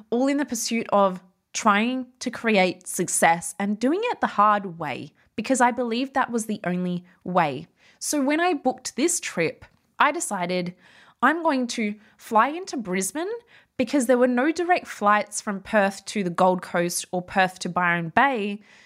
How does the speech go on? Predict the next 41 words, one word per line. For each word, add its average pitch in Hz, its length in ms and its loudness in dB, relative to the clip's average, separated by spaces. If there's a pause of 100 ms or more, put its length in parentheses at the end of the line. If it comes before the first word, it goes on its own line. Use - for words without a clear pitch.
(140)
So - 200 -2
logistically, 262 640 2
I 262 120 4
flew 247 240 -2
to 214 260 -2 (180)
Brisbane 214 460 2 (380)
because 240 280 0
it 240 100 4
was 226 160 -2
the 208 60 -2
shortest 214 460 0
flight 180 260 2
time 190 320 -2
as 190 160 -4
well. 202 400 -2 (380)
And 247 140 2
I 247 80 4
thought, 240 360 0
"I'll 208 140 2
go 202 200 2
and 262 340 0
meet 240 180 2
up 220 140 4
with 269 160 -2
a 302 40 2
few 277 240 -4
people 302 380 -2
there." 170 500 4 (400)
And 240 220 4
this 349 240 2
time, 226 480 4
I 247 140 0
only 277 640 2
had 214 520 2
one 302 440 2 (360)
or 339 100 6
maybe 403 360 2
two 285 400 2 (100)
meetings 220 480 2
per 196 180 -2
day. 151 360 -4